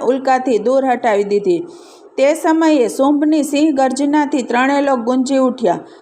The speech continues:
"હે રાજન," તેના પડેલા પડઘાનો વજ્રપાત જેવો ભયાનક અવાજ થયો કે જેણે અન્ય તમામ અવાજોને જીતી લીધા.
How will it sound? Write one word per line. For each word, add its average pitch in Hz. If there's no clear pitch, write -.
"હે 247
રાજન," 196
તેના 302
પડેલા 302
પડઘાનો 254
વજ્રપાત 269
જેવો 254
ભયાનક 254
અવાજ 247
થયો 202
કે 262
જેણે 294
અન્ય 277
તમામ 277
અવાજોને 254
જીતી 233
લીધા. 196